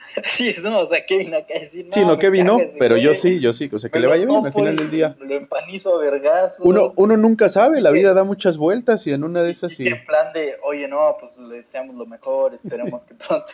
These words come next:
Speaker 1: <laughs>
Speaker 2: Pues, ¿qué
Speaker 1: Son
Speaker 2: tal,
Speaker 1: muy
Speaker 2: qué tal
Speaker 1: chistosos.
Speaker 2: si en una de
Speaker 1: A mí
Speaker 2: esas
Speaker 1: la
Speaker 2: le
Speaker 1: verdad,
Speaker 2: dice, "Oye,
Speaker 1: mi
Speaker 2: Kevin"?
Speaker 1: opinión del Piojo es que, pues, me importa un pito. Eh, <laughs> o sea, es lo que les puedo
Speaker 2: Oye,
Speaker 1: decir.
Speaker 2: tenemos auditorio,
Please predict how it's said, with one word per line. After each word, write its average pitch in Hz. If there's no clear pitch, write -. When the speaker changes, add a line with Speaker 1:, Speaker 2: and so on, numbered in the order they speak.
Speaker 1:
<laughs> 147
Speaker 2:
Pues, 143
¿qué -
Speaker 1:
Son 196
Speaker 2:
tal, 202
Speaker 1:
muy 147
Speaker 2:
qué -
tal 139
Speaker 1:
chistosos. 196
Speaker 2:
si 180
en 180
una 196
de -
Speaker 1:
A -
mí 196
Speaker 2:
esas 202
Speaker 1:
la 190
Speaker 2:
le 170
Speaker 1:
verdad, 180
Speaker 2:
dice, 180
"Oye, 202
Speaker 1:
mi -
Speaker 2:
Kevin"? 214
Speaker 1:
opinión 196
del 175
Piojo 190
es 170
que, 151
pues, -
me -
importa 113
un 113
pito. 143
Eh, 107
<laughs> -
o -
sea, 143
es 135
lo 135
que 127
les 120
puedo 147
Speaker 2:
Oye, 131
Speaker 1:
decir. 143
Speaker 2:
tenemos 151
auditorio, 139